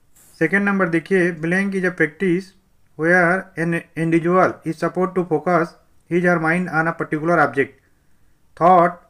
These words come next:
or activity to achieve a calm mental state, reducing stress।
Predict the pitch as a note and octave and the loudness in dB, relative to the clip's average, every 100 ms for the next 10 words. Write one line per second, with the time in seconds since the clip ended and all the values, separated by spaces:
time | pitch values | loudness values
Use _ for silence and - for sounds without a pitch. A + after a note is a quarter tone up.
0 | - D#3 D#3 D#3+ E3 E3 F#3+ E3+ D#3+ E3+ | -2 0 0 0 -2 0 -2 0 0 2
1 | F#3+ E3+ - - D3+ E3 F3 E3+ D#3 D#3 | 0 0 -2 -8 -6 2 2 4 0 -2
2 | F3+ F3 E3+ F3+ F3+ F#3 _ _ D#3 D#3 | 0 0 0 0 -2 -4 _ _ -4 -2
3 | D#3 F#3 F#3 F3 - E3 - D#3+ A2 | -2 -2 -4 -4 -6 -8 -2 -2 -2